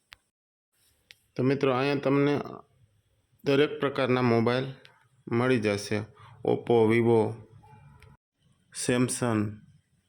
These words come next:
એમ આઈ તથા અન્ય કંપનીના મોબાઈલ તમને અહીંયા મળી જશે. તો મિત્રો, જામજોધપુર આવો ત્યારે અવશ્ય મુલાકાત લ્યો. પૂજારા મોબાઈલ, મિની બસ સ્ટેન્ડ,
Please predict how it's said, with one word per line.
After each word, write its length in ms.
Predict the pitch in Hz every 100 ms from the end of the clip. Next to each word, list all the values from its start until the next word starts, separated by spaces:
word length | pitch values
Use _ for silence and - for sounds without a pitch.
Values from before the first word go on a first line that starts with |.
| _ _ _ -
એમ 280 | 127 120 120
આઈ 320 | 117 101 98 - _ _ _ _ _ _ _ _ _ _ _ _ _ _ _ _ - _ _ _ _ _ _ -
તથા 240 | 123 120
અન્ય 360 | 127 107 139 139
કંપનીના 560 | 127 123 117 113 110 110
મોબાઈલ 420 | 110 107 117 120
તમને 340 | 107 107 110
અહીંયા 380 | 110 117 123 127 - _ _ _ -
મળી 280 | 113 123 123
જશે. 420 | 104 98 - 117 120 - _ _ _ _ _ _ _ - _ _ _ _ _ _ _ _ _ _ _
તો 100 | 131
મિત્રો, 260 | 139 143 131
જામજોધપુર 640 | 120 123 127 135 139 135
આવો 160 | 131 131
ત્યારે 300 | 127 113 117
અવશ્ય 400 | 117 127 - 120
મુલાકાત 460 | 123 120 120 120
લ્યો. 340 | 117 120 120 117 - _ -
પૂજારા 380 | 120 120 120 117
મોબાઈલ, 500 | 117 120 120 117 117 - _ _ _ _ _ _ _ _ -
મિની 260 | 120 127 120
બસ 160 | 113 117
સ્ટેન્ડ, 480 | - 117 113 113